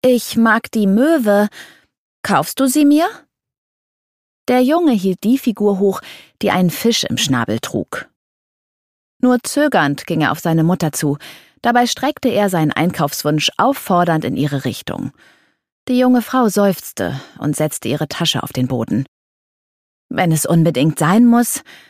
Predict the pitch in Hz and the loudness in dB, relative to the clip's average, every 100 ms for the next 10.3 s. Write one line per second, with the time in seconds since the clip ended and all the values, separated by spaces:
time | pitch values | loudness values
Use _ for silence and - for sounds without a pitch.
0 | _ _ _ 220 254 349 - 381 392 - | _ _ _ 0 0 0 -2 0 0 2
1 | 202 - - - - _ - 285 302 294 | 0 0 -8 -10 -14 _ -2 2 2 2
2 | 302 277 277 262 269 302 254 170 110 - | 4 4 4 2 2 2 2 -4 -4 -6
3 | - - - - - - _ _ _ - | -8 -10 -12 -14 -16 -20 _ _ _ -14
4 | - 151 117 151 - - - 190 208 143 | -6 -2 0 0 -2 -4 0 2 2 2
5 | 151 135 165 - _ _ _ _ _ _ | -2 -2 -2 -6 _ _ _ _ _ _
6 | _ _ _ _ _ 233 233 277 269 277 | _ _ _ _ _ 0 2 4 4 4
7 | - 147 127 135 135 147 147 - 151 151 | 2 -2 0 0 0 -2 -2 0 0 0
8 | - - - _ _ _ _ - 240 - | -4 -12 -20 _ _ _ _ -8 -4 0
9 | 254 247 233 226 220 220 - 233 143 131 | 0 2 2 2 0 0 0 0 -2 -4
10 | - - 147 | -4 -8 -8